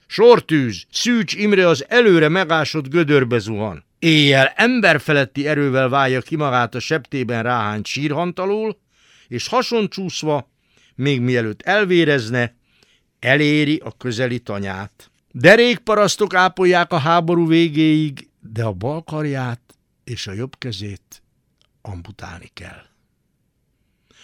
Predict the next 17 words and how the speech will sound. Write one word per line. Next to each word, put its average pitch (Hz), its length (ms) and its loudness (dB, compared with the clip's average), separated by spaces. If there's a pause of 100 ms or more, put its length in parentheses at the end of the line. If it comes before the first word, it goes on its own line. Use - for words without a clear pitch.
(220)
A 117 100 -10
mozinak 160 720 -2 (960)
az - 140 -10
egyre 165 320 -4
erőteljesebbé 113 960 -6
váló, 113 420 -6
bögdösödő 107 880 -10
hátba 101 460 -8
szurkálás 101 720 -12
vetett 107 360 -14
véget. 110 540 -12 (220)
„Azért 185 480 2 (300)
ezt 277 260 0
is 185 180 -6
lehet 175 260 2
valamire 180 420 2
használni, 175 880 -2